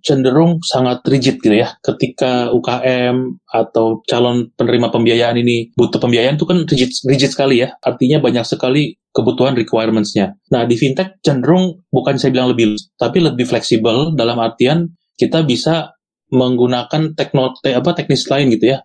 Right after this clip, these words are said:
Bagaimana untuk memitigasi ketika project ini dianggap layak, namun tetap perlu melakukan mitigasi risiko.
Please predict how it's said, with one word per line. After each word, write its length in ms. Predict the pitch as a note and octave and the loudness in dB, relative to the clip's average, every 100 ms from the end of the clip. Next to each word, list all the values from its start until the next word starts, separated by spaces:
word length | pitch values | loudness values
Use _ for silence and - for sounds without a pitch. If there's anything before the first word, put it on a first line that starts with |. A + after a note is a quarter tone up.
| _ | _
Bagaimana 480 | A#2+ B2 B2 D3+ B2+ | 0 2 2 0 0
untuk 80 | C#3 | 2
memitigasi 840 | B2 B2 A#2 A2+ - D3 C#3+ C#3 - | 2 2 2 2 2 0 0 -6 -4
ketika 400 | - - C#3 D3 | -2 -2 -2 -2
project 340 | B2 A2 A2 A2+ | 0 0 -2 0
ini 160 | C3 | 2
dianggap 560 | C3+ A2+ G#2+ C#3 D3+ - | 2 2 2 -2 -4 -6
layak, 480 | A#2+ G#2+ G#2+ F3+ - | 0 2 2 0 -2
namun 320 | B2 G#2+ B2 E3+ | 0 2 2 0
tetap 400 | C3 - D#3 - | -2 -4 -4 -2
perlu 240 | A2+ D3 | 0 2
melakukan 560 | C3+ A2+ G#2+ C#3 D3+ C3+ | 0 0 0 0 -2 0
mitigasi 480 | A#2 A2 G#2 - | 0 2 2 2
risiko. 560 | A2 G#2 G2+ F#2+ F2+ | 0 0 0 0 -2